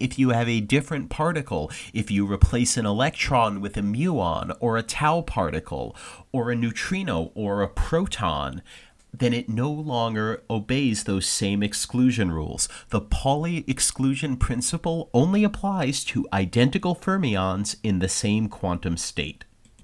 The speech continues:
So how does this apply to build the universe?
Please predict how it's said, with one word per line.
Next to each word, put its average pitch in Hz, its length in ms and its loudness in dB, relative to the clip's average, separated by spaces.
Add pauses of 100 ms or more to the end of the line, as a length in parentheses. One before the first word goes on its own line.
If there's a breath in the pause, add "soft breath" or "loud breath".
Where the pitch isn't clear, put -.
(260)
So 170 280 4
how 202 260 4
does 196 220 4
this 139 200 8
apply 101 840 2
to - 180 2
build 107 880 6
the 123 100 6
universe? 107 880 2